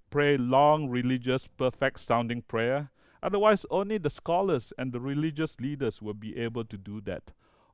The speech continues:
All we need is faith in God. When our prayers are answered, we need to process it. We need to connect answered prayer with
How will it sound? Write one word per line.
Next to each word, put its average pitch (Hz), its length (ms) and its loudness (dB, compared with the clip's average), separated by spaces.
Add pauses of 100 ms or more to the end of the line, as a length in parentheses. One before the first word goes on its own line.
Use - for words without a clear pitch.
All 170 340 6
we 139 160 -4
need 147 300 -4 (160)
is 117 100 -6
faith - 640 -4
in 98 160 -10
God. 90 300 -10 (1400)
When 151 180 6
our 151 100 8
prayers 196 460 6
are 175 140 6
answered, 151 560 2 (360)
we 156 140 0
need 196 240 0
to 135 80 -8
process 147 640 2
it. - 240 -4 (480)
We 143 160 0
need 180 300 -2
to - 160 -8
connect 151 560 -2 (200)
answered 143 520 2
prayer 131 400 4
with 110 220 -8